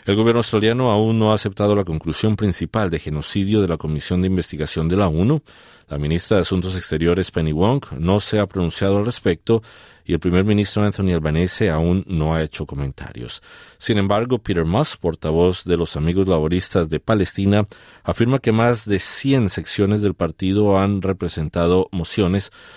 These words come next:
solicitando sanciones contra Israel.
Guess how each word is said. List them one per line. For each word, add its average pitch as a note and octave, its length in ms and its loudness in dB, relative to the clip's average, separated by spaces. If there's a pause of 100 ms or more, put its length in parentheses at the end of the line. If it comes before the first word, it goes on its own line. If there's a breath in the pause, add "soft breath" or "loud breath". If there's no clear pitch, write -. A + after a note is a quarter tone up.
(200 loud breath)
solicitando F2+ 880 0
sanciones G2+ 600 -2
contra E2 340 -4
Israel. - 460 -10